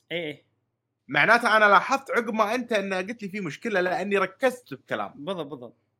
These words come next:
Speaker 2: ف-،
Speaker 1: إي، إي.
Speaker 2: فإذا، إي، الحين المش-، الحين لما يجي العالم يقول لهم إن ترى هذيلا فيهم مشكلة وهذيلا ما فيهم مشكلة،
Speaker 1: مم.
Speaker 2: وإذا كلهم صادقين وكل الناس قالوا،
Speaker 1: مم.
Speaker 2: يعني في ناس معينة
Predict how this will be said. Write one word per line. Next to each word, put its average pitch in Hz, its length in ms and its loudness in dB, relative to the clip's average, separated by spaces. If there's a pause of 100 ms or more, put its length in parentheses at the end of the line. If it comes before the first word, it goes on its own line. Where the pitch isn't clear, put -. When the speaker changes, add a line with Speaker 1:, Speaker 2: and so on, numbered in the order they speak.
(800)
Speaker 2:
ف-، - 100 2
Speaker 1:
إي، 214 140 4
إي. 202 100 -2
Speaker 2:
فإذا، 196 520 4 (640)
إي، 226 300 0 (260)
الحين 262 360 0
المش-، 202 420 -8
الحين 156 580 -8
لما 175 180 -2
يجي 233 120 -4
العالم 185 440 0
يقول 165 260 -6
لهم 190 300 -4
إن 143 220 -4
ترى 151 200 -2
هذيلا 185 300 -2
فيهم 196 220 -6
مشكلة 247 300 -6
وهذيلا 240 280 -2
ما 208 120 -2
فيهم 180 200 -6
مشكلة، 127 300 -8
Speaker 1:
مم. 123 80 -2
Speaker 2:
وإذا 131 140 -4
كلهم 202 260 -6
صادقين 185 540 -4 (280)
وكل 269 380 -2
الناس 233 380 2
قالوا، 190 480 4
Speaker 1:
مم. 127 160 -10 (340)
Speaker 2:
يعني 143 200 -2
في 226 140 -8
ناس 226 220 0
معينة 180 480 -4